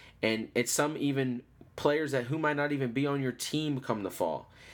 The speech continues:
And if two summer workouts and fall camp and everything like that, it doesn't really become real until you hit somebody else, until you hit a different color. And when you're trying to implement a new system offensively or defensively, it's going to take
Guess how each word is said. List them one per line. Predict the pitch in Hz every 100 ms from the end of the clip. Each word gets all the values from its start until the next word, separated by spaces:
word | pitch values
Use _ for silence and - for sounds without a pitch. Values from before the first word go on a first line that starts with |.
| -
And | 131 135
if | 127
two | 170 165 139 -
summer | - 143 147
workouts | 143 143 139 135 139 127
and | 120 101
fall | - 131 131
camp | - 123 123 110
and | 107
everything | 123 135 127
like | 120
that, | 123 127 - - -
it | 120 120 131
doesn't | 147 170 170 - -
really | 135 143 147 135 127
become | 123 - 139 135 107
real | 113 117 107 -
until | 98 117
you | 104
hit | 92 117 -
somebody | 120 104 95
else, | 95 -
until | - 101
you | 98
hit | 113 123
a |
different | 113 110 101
color. | - 101 87 73 - - - - - - - -
And | 120 123 127 -
when | 127
you're | 127 123
trying | - 156 165
to | 151
implement | 156 135 127 120
a |
new | 113 110
system | - 131 127 123 117
offensively | 104 107 - 120 127 117 123
or | - 101
defensively, | 101 117 117 110 113 117 107
it's | 110 -
going | - 127 123 127
to | 131
take | 123 - 104 101